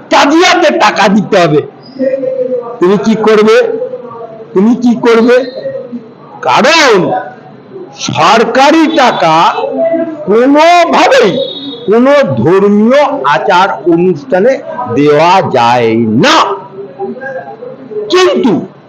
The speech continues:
মমতা ব্যানার্জি আইনকে বুড়ো আঙুল দেখিয়ে পঁচাত্তর থেকে পঁচাশি করবে। কেন? না, হিন্দু ভোট একুশ সালের আঁকড়াতে দেখা যাচ্ছে ফাইভ টু সেভেন পার্সেন্ট।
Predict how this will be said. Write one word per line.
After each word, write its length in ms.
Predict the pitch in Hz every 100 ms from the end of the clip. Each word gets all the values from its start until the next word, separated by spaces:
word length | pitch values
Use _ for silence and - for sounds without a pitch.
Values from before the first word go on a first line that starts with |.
| - - - - 113
মমতা 600 | 160 202 220 233 247 240
ব্যানার্জি 760 | 247 254 247 185 190 302 349 - - - - - - - - - - -
আইনকে 640 | 143 202 254 247 - 226
বুড়ো 420 | 151 143 170 190
আঙুল 380 | 180 170 180 190
দেখিয়ে 380 | 185 208 269 294
পঁচাত্তর 600 | - 165 156 180 - - -
থেকে 180 | 196 170 -
পঁচাশি 460 | 139 123 120 - 113
করবে। 360 | - 95 87 - - -
কেন? 180 | 220 294 349 - - - - - -
না, 80 | 185
হিন্দু 920 | 170 - 165 226 269 269 277 320 311
ভোট 500 | 302 262 494 - - - 480 466 453 - - - -
একুশ 500 | - - 294 - -
সালের 300 | 247 262 254
আঁকড়াতে 520 | 202 190 214 220 -
দেখা 260 | 202 190 208
যাচ্ছে 180 | 214
ফাইভ 560 | 214 - - 262 311 -
টু 100 | 247
সেভেন 400 | - 240 117 113
পার্সেন্ট। 480 | - 339 339 339